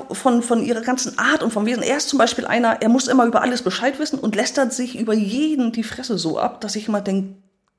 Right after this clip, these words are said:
„Guck mal, ein Spiegelfreund.“ Und ich hab da dann auch keinen Bock drauf und deswegen geh ich auch und ich kann dann auch nicht mehr freundlich sein und ich kann das auch meinem Gesicht nicht erklären, dass wir eigentlich freundlich sein müssten. Ich kann das nicht. Ich kann das einfach dann auch irgendwann nicht mehr verbergen und dann geh ich.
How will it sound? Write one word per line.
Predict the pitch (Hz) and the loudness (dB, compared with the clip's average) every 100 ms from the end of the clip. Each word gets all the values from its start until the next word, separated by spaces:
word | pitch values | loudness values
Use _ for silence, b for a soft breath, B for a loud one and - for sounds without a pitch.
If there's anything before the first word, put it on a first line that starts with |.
| - | -10
„Guck | 247 | -4
mal, | 226 | -4
ein | |
Spiegelfreund.“ | - 196 151 - - - _ _ _ _ _ _ _ _ _ _ _ | -2 -4 -4 -6 -8 -14 _ _ _ _ _ _ _ _ _ _ _
Und | - 214 | -6 -4
ich | 202 | -2
hab | 269 | -2
da | 277 | 0
dann | 240 190 | 2 0
auch | - | -2
keinen | - 220 | 0 0
Bock | 285 | 0
drauf | - 147 185 - - | 0 2 2 0 -6
und | 147 - | -2 0
deswegen | 214 226 220 214 | 0 0 -2 -2
geh | - - 226 277 | -6 -8 -6 -4
ich | 269 | -2
auch | - 240 | -2 -2
und | 170 | -4
ich | 190 | -4
kann | 226 | 0
dann | 254 202 | 2 2
auch | |
nicht | 202 | -2
mehr | 202 | -2
freundlich | 190 226 269 185 | -2 -2 0 0
sein | 156 185 214 | -2 -2 -4
und | - 190 | -8 -8
ich | 196 - | -8 -6
kann | 220 | -2
das | 226 196 | -2 0
auch | |
meinem | 202 202 | 0 2
Gesicht | 196 233 - | 2 0 -2
nicht | 196 | 0
erklären, | 175 180 190 | 0 0 0
dass | 190 | -2
wir | - | -2
eigentlich | 190 185 | -2 -4
freundlich | - 247 214 | -2 0 0
sein | 170 156 | -2 -2
müssten. | 160 - 208 | -2 -4 -6
Ich | - 208 | -6 -8
kann | - 285 | -2 0
das | 247 - | 2 0
nicht. | 156 - - | -4 -6 -18
Ich | - | -6
kann | 233 | -2
das | 254 | -2
einfach | - 214 190 | -2 -4 -4
dann | 190 | -4
auch | 185 190 | -4 -4
irgendwann | - 214 | -2 -2
nicht | 190 190 | -2 -4
mehr | 190 | -4
verbergen | 190 156 151 - | -2 -2 -2 -6
und | - | -10
dann | 190 208 | -4 -4
geh | 185 | -4
ich. | 151 | -8